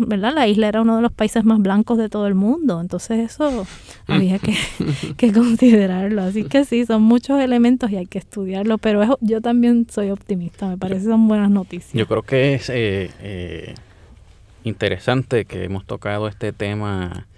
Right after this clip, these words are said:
Speaker 3: eh, a través del medio del radio, donde nadie nos puede ver, y identificarnos y decirnos, "Ah, bueno, obviamente este dijo esto por lo otro". Así que quizás una de las,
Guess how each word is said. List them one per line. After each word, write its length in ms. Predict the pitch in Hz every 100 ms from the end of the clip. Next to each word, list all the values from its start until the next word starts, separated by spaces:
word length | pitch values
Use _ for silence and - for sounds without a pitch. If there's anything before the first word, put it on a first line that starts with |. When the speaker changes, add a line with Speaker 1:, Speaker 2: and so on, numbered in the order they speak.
| - - - -
Speaker 3:
eh, 180 | 101 98
a 100 | -
través 380 | 95 - 92 98
del 160 | 113 104
medio 360 | 104 110 110
del 140 | 101 95
radio, 440 | 104 107 95 98 -
donde 260 | 92 90
nadie 240 | 87 87 98
nos 120 | 98
puede 280 | - 101 98
ver, 180 | 92 101 - - - -
y 480 | - 92 82 82 85 80
identificarnos 920 | 87 87 - - 90 90 90 95 92
y 100 | 95
decirnos, 720 | 90 85 101 95 95 95 90 104
"Ah, 40 |
bueno, 200 | 120 113
obviamente 400 | 98 104 107 110
este 200 | 104 -
dijo 260 | 101 101 98
esto 260 | 98 -
por 140 | 95 95
lo 200 | 95 95
otro". 340 | 98 - 87
Así 240 | 87 - 90
que 280 | - 98 87
quizás 380 | - 90 98 92
una 220 | 104 101
de 80 | 101
las, 200 | 101 95